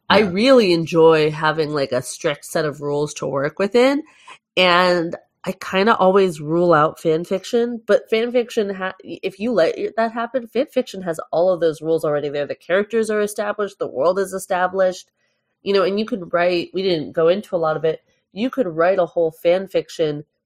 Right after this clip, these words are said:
Speaker 1: just using the world of Harry Potter and not have any characters from the books. You could have only original characters.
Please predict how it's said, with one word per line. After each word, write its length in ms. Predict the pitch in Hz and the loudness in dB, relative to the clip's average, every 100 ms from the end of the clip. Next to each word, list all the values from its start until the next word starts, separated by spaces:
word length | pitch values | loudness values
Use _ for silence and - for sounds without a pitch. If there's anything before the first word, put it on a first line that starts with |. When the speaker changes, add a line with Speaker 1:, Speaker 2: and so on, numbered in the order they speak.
| _ | _
Speaker 1:
just 280 | 196 190 - | 2 2 -2
using 540 | 180 160 165 147 151 | -6 -2 -2 -2 -8
the 160 | 151 160 | -4 -2
world 460 | 139 156 196 208 180 | 0 4 6 6 2
of 100 | 156 | 0
Harry 260 | 156 147 | -2 -4
Potter 500 | 147 160 147 139 139 - | -2 0 0 2 -2 -2
and 140 | 165 175 | -6 -4
not 180 | 170 | -4
have 180 | 185 165 | -4 -6
any 380 | 160 156 151 156 _ _ | -6 -8 -10 -12 _ _
characters 600 | 190 196 196 - - _ _ | -4 -2 -6 -18 -20 _ _
from 200 | - 165 | -6 -4
the 80 | 156 | -2
books. 320 | 156 165 - | 0 -2 -2
You 60 | 170 | -6
could 100 | 165 | -2
have 140 | 165 165 | -2 0
only 340 | 170 185 180 160 | -2 0 -2 -2
original 400 | 147 143 143 131 | -4 -6 -10 -10
characters. 580 | 160 170 180 - - | -6 -6 -8 -14 -16